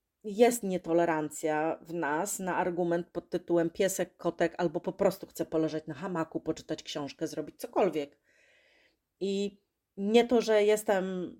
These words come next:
przeciwna dzieciakom, chociaż tak może trochę to brzmieć, natomiast trochę słyszę dyskryminowanie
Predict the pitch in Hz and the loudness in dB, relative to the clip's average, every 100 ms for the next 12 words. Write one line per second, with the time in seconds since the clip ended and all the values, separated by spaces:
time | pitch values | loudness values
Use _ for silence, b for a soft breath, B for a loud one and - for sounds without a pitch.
0 | - - - 185 185 180 180 165 - 190 | -14 -12 -8 -6 -2 -2 -2 -2 -2 -2
1 | 190 175 180 175 - 170 175 170 180 - | -2 -4 -4 -6 -6 -4 -4 -2 -6 0
2 | 175 160 156 - _ _ _ _ _ _ | 4 4 2 -4 _ _ _ _ _ _
3 | - 175 143 - 175 160 202 - b b | -10 -8 -8 0 2 2 0 -10 b b
4 | b b 175 208 202 202 202 - _ _ | b b -4 -2 0 0 -2 -12 _ _
5 | _ - 254 247 254 277 262 - 175 180 | _ -4 0 0 0 2 2 4 4 4
6 | 185 - _ _ _ _ _ _ _ _ | 2 -2 _ _ _ _ _ _ _ _
7 | _ _ _ - 180 214 - 226 202 196 | _ _ _ -6 2 2 2 -2 -2 0
8 | 185 185 196 180 151 135 208 | 2 4 4 4 0 0 -2